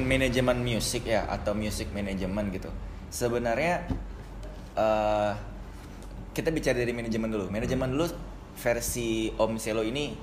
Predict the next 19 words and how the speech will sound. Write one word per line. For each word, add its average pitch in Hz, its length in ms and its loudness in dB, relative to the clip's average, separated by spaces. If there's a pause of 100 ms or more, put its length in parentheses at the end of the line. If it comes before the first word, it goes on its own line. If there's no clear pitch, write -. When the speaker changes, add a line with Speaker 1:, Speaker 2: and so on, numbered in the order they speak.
(460)
Speaker 1:
apa - 220 -2
sih? - 160 -4 (1120)
Speaker 2:
Oke. 85 480 0 (520)
Kalau 90 480 6 (320)
menurut 92 320 4
Om 92 160 0
Selo, 92 560 2 (480)
eh, 82 560 4
yang 85 140 0
selama 85 340 0
ini 82 140 -2
tak 80 180 -2
jalanin, 78 640 -2 (320)
eh, 78 520 -2
sebenarnya 82 360 -2
manajemen 80 400 -2
musik 73 320 -6
itu 101 320 -2 (640)
sebagai 78 880 0